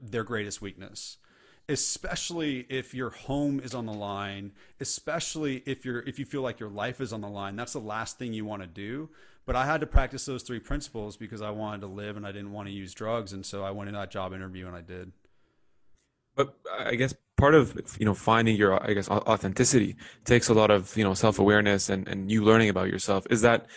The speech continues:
Speaker 2: did that process happen when you were in rehab, or did it happen afterwards?
Speaker 1: Man, it's still happening. Uh, I, I
Speaker 2: Mm.
Speaker 1: think it's a lot easier for me, at least, to spot when I'm trying to put on a mask than to tell you who I truly am.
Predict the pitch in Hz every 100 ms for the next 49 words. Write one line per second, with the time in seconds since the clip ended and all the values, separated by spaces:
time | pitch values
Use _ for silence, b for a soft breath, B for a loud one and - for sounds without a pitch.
0 | B B _ - 110 110 113 - 117 117
1 | - 110 113 104 107 110 110 107 107 117
2 | 120 139 131 104 98 104 98 104 - 95
3 | 98 101 104 - - - _ _ _ _
4 | _ - - 117 120 113 98 - 104 90
5 | 87 90 87 87 - _ _ _ - 120
6 | 110 104 135 - 135 170 156 151 135 127
7 | 120 147 - 127 127 135 139 139 139 -
8 | 113 107 110 127 127 127 - - _ -
9 | 117 - - - 107 110 - 110 107 101
10 | - 107 104 - 110 104 101 95 101 110
11 | - - 104 92 - 98 95 95 95 92
12 | 87 - 92 87 85 85